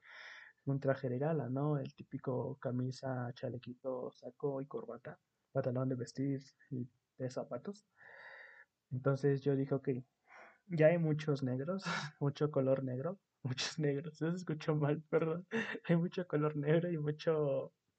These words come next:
mucho gris, ¿no? Entonces yo dije, "Ok, no, no quiero ocupar esos dos colores, ¿qué colores voy a ocupar?".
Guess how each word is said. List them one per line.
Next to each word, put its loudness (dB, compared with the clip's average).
mucho 0
gris, -2
¿no? -8
Entonces -2
yo 0
dije, -4
"Ok, -8
no, 0
no 2
quiero 0
ocupar 0
esos 4
dos 4
colores, -2
¿qué -4
colores 2
voy -4
a -6
ocupar?". -8